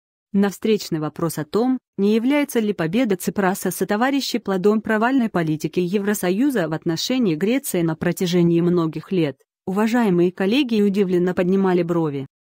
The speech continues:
Читайте также: Алексис Ципрас: "В Греции особо почитают Россию и русский народ. Меня это, конечно,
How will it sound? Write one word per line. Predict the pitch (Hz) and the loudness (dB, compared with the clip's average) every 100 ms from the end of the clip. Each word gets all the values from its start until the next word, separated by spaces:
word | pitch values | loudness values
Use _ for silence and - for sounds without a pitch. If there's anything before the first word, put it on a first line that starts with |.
| _ - | _ -8
Читайте | 214 - 165 151 160 | -6 -2 -2 -2 -2
также: | 208 240 185 139 143 - | -2 -2 -2 -4 -4 0
Алексис | 180 175 - 185 | 2 2 -4 -8
Ципрас: | - 160 - 147 135 - _ _ | -8 -8 -2 -4 -4 -14 _ _
"В | - 170 | -8 -2
Греции | 185 165 151 - 170 | 0 0 -2 -4 -2
особо | 151 - 196 170 | -2 0 0 0
почитают | 190 - 202 247 277 277 | -2 -4 -4 -2 -2 0
Россию | 254 240 190 175 | -2 -2 0 0
и | |
русский | 180 175 - 233 | 0 0 -2 -2
народ. | 220 196 262 - | 0 0 -2 -2
Меня | 175 160 151 | 0 0 0
это, | 220 269 156 156 _ - | -2 0 -2 -6 _ -4
конечно, | 190 190 160 - 143 135 | 0 2 2 -2 -8 -8